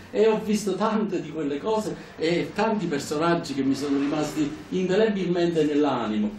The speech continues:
non ne dimentico nessuno. Poi ognuno ha una sua fisionomia, ognuno con una sua caratteristica. Diciamo innanzitutto che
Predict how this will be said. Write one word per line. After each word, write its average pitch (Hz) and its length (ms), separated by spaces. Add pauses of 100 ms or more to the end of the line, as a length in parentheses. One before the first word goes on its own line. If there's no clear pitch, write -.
(120)
non 220 160
ne 226 100
dimentico 214 460
nessuno. 202 400 (140)
Poi 226 200
ognuno 254 400
ha 185 100
una 165 200
sua 175 240
fisionomia, 139 520
ognuno 170 300 (220)
con 151 140
una 139 120
sua 139 220
caratteristica. 101 680 (500)
Diciamo 214 360
innanzitutto 175 600
che 113 180